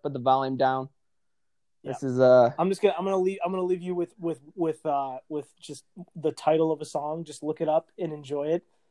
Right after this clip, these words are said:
Speaker 2: From me to you, two beavers are better than one.
Speaker 1: All right, all right. All right. Let's get back on track here.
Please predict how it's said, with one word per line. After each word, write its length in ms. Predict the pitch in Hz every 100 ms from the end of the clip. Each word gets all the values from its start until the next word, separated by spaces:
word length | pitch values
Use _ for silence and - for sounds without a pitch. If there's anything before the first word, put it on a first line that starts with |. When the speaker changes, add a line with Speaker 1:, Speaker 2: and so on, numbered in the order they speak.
| _ -
Speaker 2:
From 200 | 165 156
me 120 | 160
to 60 | 151
you, 380 | 151 151 160 170 _ _ -
two 200 | - 185
beavers 440 | 165 175 170 160
are 80 | 151
better 300 | 139 147 147
than 140 | 143 139
one. 280 | 135 131 190
Speaker 1:
All 140 | 190
right, 340 | 160 131 127
all 220 | 190 208 190
right. 400 | 151 131 127 - _ _ _ _ _ _ - - - - -
All 260 | - 170 165
right. 400 | 131 120 117 120 _ _ _ _ _ _ _ - - _
Let's 200 | - 180
get 180 | 196 196
back 240 | 170 160 143
on 140 | 123
track 360 | - 123 113 -
here. 260 | 107 110